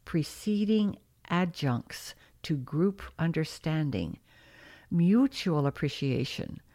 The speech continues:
familial association, spiritual communion, and divine harmony. Three, the import of time.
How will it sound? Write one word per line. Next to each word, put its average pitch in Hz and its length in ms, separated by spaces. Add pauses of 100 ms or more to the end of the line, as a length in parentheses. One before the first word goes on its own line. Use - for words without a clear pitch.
(320)
familial 202 840
association, - 1040 (600)
spiritual 247 720
communion, 139 840 (600)
and 170 140
divine 160 680
harmony. 143 800 (1600)
Three, 269 460
the - 180
import 190 680
of 156 180
time. 127 540